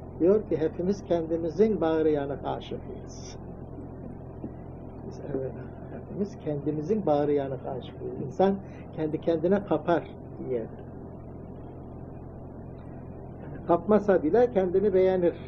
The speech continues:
Kapar derecesinde beğenir, üstün görür. O da bir işte kibir, o da bir putluktur. Fikret'in de bir sözü var. Putunu kendi yapar, kendi tapar diyor.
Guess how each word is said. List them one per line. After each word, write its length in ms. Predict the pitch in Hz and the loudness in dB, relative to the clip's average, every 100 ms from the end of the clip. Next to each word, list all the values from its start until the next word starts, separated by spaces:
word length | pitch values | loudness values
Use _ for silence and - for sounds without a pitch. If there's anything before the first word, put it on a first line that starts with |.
| - - | -10 -4
Kapar 380 | 165 226 233 190 | 2 6 6 6
derecesinde 760 | 170 156 139 - 135 135 131 | 6 4 2 -2 -4 -2 2
beğenir, 460 | 135 135 127 135 - | 2 2 -2 -4 -6
üstün 300 | - - 151 | -6 -4 2
görür. 260 | 131 113 - - - - - - - | 2 0 -4 -12 -12 -12 -12 -2 6
O 140 | 208 | 8
da 160 | 208 156 | 8 4
bir 120 | 147 | 2
işte 260 | - 147 131 | 0 -4 -2
kibir, 280 | 143 147 | 0 0
o 160 | 139 180 | 4 6
da 140 | 196 | 6
bir 100 | 151 | 6
putluktur. 600 | 131 - 135 - - - - - - - - - - - - - - - - - - - - - - - | 2 -4 -6 -6 -8 -10 -12 -14 -12 -12 -12 -12 -12 -12 -12 -12 -12 -12 -12 -12 -12 -12 -10 -10 -12 -10
Fikret'in 480 | 143 - 151 180 160 | 0 2 4 4 2
de 80 | 131 | 0
bir 80 | 120 | -2
sözü 320 | - - - | -8 -10 -10
var. 140 | - - | -10 -6
Putunu 400 | - - 147 135 | -4 -2 -2 -2
kendi 340 | 131 156 147 160 | -4 -4 -2 2
yapar, 320 | 135 - 175 - | 2 0 -6 -6
kendi 320 | 151 143 131 | -6 -6 -6
tapar 280 | 135 - - | -6 -6 -10
diyor. 260 | - - | -10 -12